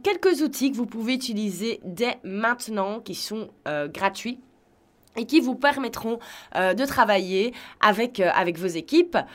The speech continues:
Alors, pour, le plus compliqué pour l'instant, c'est un petit peu, euh, les rendez-vous, les réunions, euh, que ce soit des rendez-vous, euh, voilà, pour assurer le suivi ou des rendez-vous clientèle pour la prospection.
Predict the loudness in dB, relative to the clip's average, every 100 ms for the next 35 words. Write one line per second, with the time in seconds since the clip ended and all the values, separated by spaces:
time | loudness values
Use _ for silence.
0 | -14 0 4 4 2 -4 -2 0 0 -2
1 | -2 0 -2 0 -2 0 -2 -2 -2 -4
2 | -2 -4 -4 -6 -8 -6 0 0 0 -2
3 | -2 -4 -4 -6 -4 0 0 -2 -2 -2
4 | -2 -2 -2 -10 -14 -2 0 2 0 -4
5 | -2 2 2 2 0 -2 -4 -4 0 2
6 | 4 6 4 4 0 -2 -4 -4 -4 -2
7 | 0 0 -2 -4 -4 -4 -6 -6 -6 -4
8 | -2 -4 -4 -18 -4 2 4 2 0 -4
9 | -6 -8 -8 -6 -4 0 0 0 -2 -2
10 | -2 -4 -6 -4 -8 -4 -2 -2